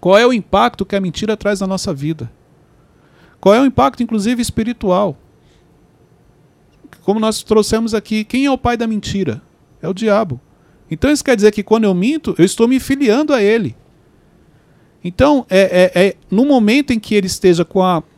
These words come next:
vamos dizer assim, com a mente aberta, que ele queira conversar, sem confrontar, sem apontar, mas você precisa trazer pra ele as consequências que isso vai trazer na vida dele se ele continuar carregando isso com ele.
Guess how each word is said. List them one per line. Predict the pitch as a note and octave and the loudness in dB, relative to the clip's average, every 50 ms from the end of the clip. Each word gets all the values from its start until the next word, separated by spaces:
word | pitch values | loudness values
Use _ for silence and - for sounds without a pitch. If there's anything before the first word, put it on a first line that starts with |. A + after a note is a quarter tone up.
| _ | _
vamos | - E3+ F#3 F3+ | -4 -2 0 0
dizer | F3 F#3 | 0 0
assim, | E3+ - E3 | -2 -4 -4
com | - - D#3+ | -2 2 2
a | D#3+ D#3 | 2 2
mente | D#3+ F3 A3 A#3 - - A#3 | 0 -2 -4 -6 -6 -6 -6
aberta, | A3+ F3 E3 E3 D#3+ E3 D#3+ - E3+ D#3 - - _ _ _ | -4 -2 -2 0 0 0 -2 -4 -8 -10 -12 -18 _ _ _
que | - D#3+ | -8 -6
ele | D#3 D3+ D3 | -4 -4 -4
queira | - - F3+ G3 F#3+ | -4 -4 -4 -4 -4
conversar, | - G3 F#3 F3+ F3+ E3+ - - E3 D#3 D#3 D3+ - | -6 -6 -6 -6 -6 -6 -4 -2 -2 -2 -2 -4 -6
sem | - - - A3 B3 | -10 -8 -6 -4 -4
confrontar, | B3+ - A#3 A3 - - G#3+ G#3+ G3+ - E3+ D3+ D3+ D#3 - | -4 -4 -6 -6 -4 -4 -4 -4 -4 -2 -2 -2 -4 -4 -8
sem | - - - F#3+ G#3+ A3 | -10 -10 -8 -6 -6 -6
apontar, | G#3+ - - G#3 G#3 G#3 - E3+ D#3+ D#3+ E3 - _ _ - _ _ _ _ - | -6 -4 -2 -4 -4 -2 -2 -2 -2 -2 -4 -6 _ _ -20 _ _ _ _ -6
mas | D3 D#3 E3+ | -6 -4 -4
você | F3+ E3 - F#3+ | -4 -4 -4 -4
precisa | F3+ - - F#3+ | -4 -4 -4 -4
trazer | - F#3+ F#3 F3 D#3+ F#3 F3+ | -2 -2 -2 -2 -2 -4 -4
pra | - F#3 F3 | -2 -4 -4
ele | E3+ E3 | -2 -2
as | E3 D#3+ - | -4 -6 -6
consequências | - G#3 G#3+ A3+ A3 - A#3 G#3+ G#3+ - - G#3+ B3+ C4+ - A#3+ G#3+ - | -6 -4 -4 -4 -2 -2 -4 -4 -4 -6 -6 -4 -4 -4 -4 -6 -8 -10
que | - - G3+ | -8 -8 -8
isso | G#3+ G#3 - G3+ | -8 -8 -8 -6
vai | E3 F3+ G3 B3 | -2 -2 -2 -2
trazer | A#3+ - A3+ G#3+ F#3 F3 F#3+ | -2 -2 -2 -2 0 0 -2
na | F#3+ F#3+ | -2 -2
vida | E3+ F3 G3 G3 F#3 | -4 -6 -4 -6 -4
dele | D3+ D3 D#3+ F3+ F3 E3+ | -2 0 0 0 -2 -4
se | - - F#3 | -4 -4 -4
ele | E3+ F3+ | -4 -6
continuar | - - F#3 - - E3+ D#3 D3+ D#3 | -8 -10 -10 -10 -6 -6 -4 -6 -4
carregando | - F3 D#3 D#3+ D#3 D#3 D3+ D3+ D3 | -4 -4 -6 -4 -4 -4 -4 -4 -4
isso | D3 - - | -6 -6 -10
com | - F#3+ F3+ | -10 -8 -6
ele. | D3+ A#2+ A2 C3 | -6 -6 -8 -10